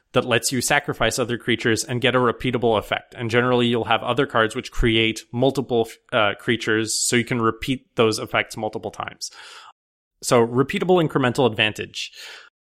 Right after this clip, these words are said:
And you constantly have more creatures in your deck. Whereas in our game, we didn't really want to have to code structures that can spawn new units for you, because that's more menus to code, that's more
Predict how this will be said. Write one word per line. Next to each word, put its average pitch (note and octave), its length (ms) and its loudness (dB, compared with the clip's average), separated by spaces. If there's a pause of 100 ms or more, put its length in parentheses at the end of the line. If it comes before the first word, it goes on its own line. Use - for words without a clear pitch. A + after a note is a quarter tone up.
(120)
And C3 260 -2
you A#2+ 100 -4
constantly B2+ 500 0
have A2+ 100 2
more A2 200 2
creatures G#2 440 -2
in G2 80 -6
your G2 120 -4
deck. F2 240 -6 (360)
Whereas A#2 300 2
in E3+ 160 0
our G3+ 120 6
game, D3 340 2 (720)
we C#3 720 -2 (120)
didn't C3+ 360 4
really C#3 300 6
want C3 260 4
to B2 120 -4
have B2 280 0
to - 100 -4
code B2 420 2
structures A#2+ 600 0
that A2+ 160 -2
can A2 220 -4
spawn G#2+ 420 0
new A2 140 0
units A#2 440 0
for C3 240 0
you, C3 200 0
because A2+ 320 -6
that's G2 280 0
more G#2 220 0
menus C3 440 0
to D3 100 -2
code, C3 300 4
that's G#2 300 0
more G2+ 460 -4